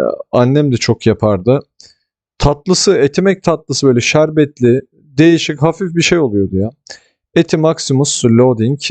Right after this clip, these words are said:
sekiz elli. Eti Karam Gurme Gofret on elli. Eti Cin portakallı, içinde on üç tane var.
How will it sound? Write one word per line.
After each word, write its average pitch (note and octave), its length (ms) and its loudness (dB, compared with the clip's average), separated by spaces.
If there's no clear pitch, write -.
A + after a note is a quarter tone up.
sekiz C#3+ 440 0
elli. C#3+ 360 2
Eti D3+ 260 0
Karam C3 440 0
Gurme C3 360 2
Gofret B2 560 0
on C#3 180 2
elli. C3+ 420 2
Eti E3 280 2
Cin D#3 260 0
portakallı, C3+ 760 0
içinde C3 340 0
on C3+ 140 4
üç - 180 -4
tane B2+ 260 0
var. C#3 360 -2